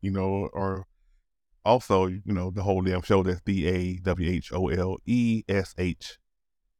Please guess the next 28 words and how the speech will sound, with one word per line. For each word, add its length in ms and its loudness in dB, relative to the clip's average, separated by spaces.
D 360 2
A 40 0
M 140 -4
N 320 2
S 180 -4
H 200 -2
O 120 -2
W. 220 0
It's 100 -14
in 80 -8
the 80 -2
show 180 -4
notes. 340 -14
Don't, 260 2
don't 180 4
give 120 2
me 60 0
to 60 0
start 320 0
spelling 340 2
stuff 220 -4
out 240 -4
right 200 -4
now 160 -6
'cause 260 -10
it's, 140 -18
it's 120 -12
late. 200 -10